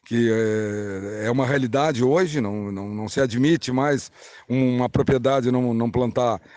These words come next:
arroz e soja em, em rotação. Então, isso aqui é um desfile, é, te-, são oito,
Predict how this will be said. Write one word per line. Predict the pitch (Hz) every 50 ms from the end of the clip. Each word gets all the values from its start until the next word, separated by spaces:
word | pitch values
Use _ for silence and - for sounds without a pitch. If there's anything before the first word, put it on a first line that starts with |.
| - -
arroz | 120 123 120 120 131 139 143 135 113 - - - _ _ _ -
e | 127 143 143
soja | - - 143 139 151 151 139 104 123 120
em, | 120 117 110 104 92 - - _ _ - _ _ -
em | 113 117
rotação. | 113 120 131 - - 120 - - - 156 180 208 214 - _ _ _ _ - - - - - - _ -
Então, | 127 - 180 214 233 226
isso | 208 160 - 185
aqui | 175 - - 175 196 214 226
é | 220
um | 220 214 214 208 202
desfile, | 151 - - - - 160 196 220 233 214 214 220 220 214 190 - - - - - _
é, | - 143 139 143 135
te-, | - - 165 127
são | - 156 156 156 156 175
oito, | 208 220 202 - - 180